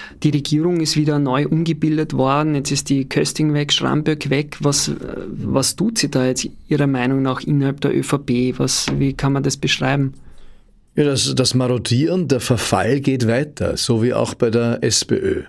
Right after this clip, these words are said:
Speaker 2: Also die, die, die Vitalität einer Sektion im, keine Ahnung, im zweiundzwanzigsten Bezirk oder im einundzwanzigsten, die war schon mal größer. Oder umgekehrt gesprochen, äh, sie war noch nie so mau wie jetzt. Und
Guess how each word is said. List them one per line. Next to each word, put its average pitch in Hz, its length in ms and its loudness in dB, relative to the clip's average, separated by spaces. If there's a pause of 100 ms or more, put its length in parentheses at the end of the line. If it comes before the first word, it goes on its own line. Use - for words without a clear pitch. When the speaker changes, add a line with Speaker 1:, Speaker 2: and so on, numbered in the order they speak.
(560)
Speaker 2:
Also 101 340 0 (440)
die, 117 260 0
die, 113 300 0
die 110 180 0
Vitalität 117 720 0
einer 120 520 0
Sektion 131 800 0
im, 120 360 0
keine 117 280 0
Ahnung, 143 240 2
im 120 240 -2 (580)
zweiundzwanzigsten 123 720 2
Bezirk 131 500 0
oder 123 100 4
im 120 60 0
einundzwanzigsten, 123 840 0 (540)
die 120 160 2
war 131 180 2
schon 139 180 0
mal 135 160 0
größer. 139 560 0 (220)
Oder 127 160 2
umgekehrt 139 360 0
gesprochen, 135 960 0
äh, 123 40 0
sie 123 200 2
war 131 140 2
noch 135 160 2
nie 143 340 0
so 139 380 0
mau 135 460 0
wie 143 160 2
jetzt. - 420 -2
Und 117 180 0